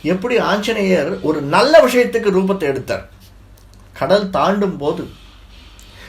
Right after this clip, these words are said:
ராமனுடைய கணையாழியை சீதையிடம் சேர்க்க வேண்டும் என்ற எண்ணத்திலே சென்று கொண்டிருந்த பகவானை தடுத்து கொண்டிருந்தவர்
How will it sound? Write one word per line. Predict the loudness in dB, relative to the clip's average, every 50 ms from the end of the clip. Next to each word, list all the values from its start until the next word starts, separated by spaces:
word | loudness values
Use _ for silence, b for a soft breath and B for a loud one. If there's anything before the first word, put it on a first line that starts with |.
| B B -4
ராமனுடைய | 0 2 2 2 2 2 4 4 6 4 4
கணையாழியை | 2 0 -2 0 2 4 6 6 6 6 4 2 0
சீதையிடம் | 0 0 0 0 2 4 4 4 4 0 -2 -2
சேர்க்க | -2 -2 -2 0 0 0
வேண்டும் | 0 0 0 -2 -4 -2 -2
என்ற | -2 -2 0 0 0 0 0 -2
எண்ணத்திலே | -2 0 2 2 2 2 2 2 4 4 4 2 0 -2
சென்று | -4 -2 -2 0 0
கொண்டிருந்த | 0 0 -2 -2 -4 -2 -2 -2
பகவானை | -2 0 2 4 4 4 4 4 2 2 0
தடுத்து | -2 -2 -2 0 0 -2 -4
கொண்டிருந்தவர் | -4 -4 -4 -4 -4 -4 -4 -6 -8 -8